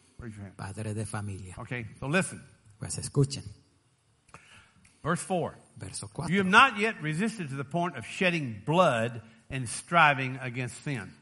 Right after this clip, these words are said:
Speaker 2: Porque aún no habéis resistido hasta la sangre combatiendo contra el pecado.
Speaker 1: What does that mean?
Speaker 2: ¿Qué significa eso?
Speaker 1: A child
Speaker 2: Un hijo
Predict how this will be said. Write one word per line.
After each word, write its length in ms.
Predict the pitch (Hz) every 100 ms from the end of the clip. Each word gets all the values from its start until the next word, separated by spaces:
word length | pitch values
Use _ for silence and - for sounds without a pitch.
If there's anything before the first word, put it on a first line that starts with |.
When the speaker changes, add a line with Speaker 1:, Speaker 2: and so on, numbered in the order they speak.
| -
Speaker 2:
Porque 260 | 127 - 127
aún 280 | 135 185
no 120 | 175 170
habéis 340 | 156 156 156 139
resistido 600 | 135 123 - 127 139 127
hasta 240 | 127 120
la 120 | 107
sangre 400 | - 123 139 139
combatiendo 640 | 139 113 104 - 104 110 127
contra 340 | 110 87 117
el 100 | 139
pecado. 460 | 170 - 233 120 - _ _
Speaker 1:
What 80 | 160
does 60 | 165
that 120 | 156
mean? 260 | 143 107 80 - -
Speaker 2:
¿Qué 80 | 139
significa 520 | 143 127 113 120 117
eso? 220 | 185 - 127
Speaker 1:
A 80 |
child 600 | 120 208 220 147 117 123 - - -
Speaker 2:
Un 160 | - 104
hijo 300 | 104 110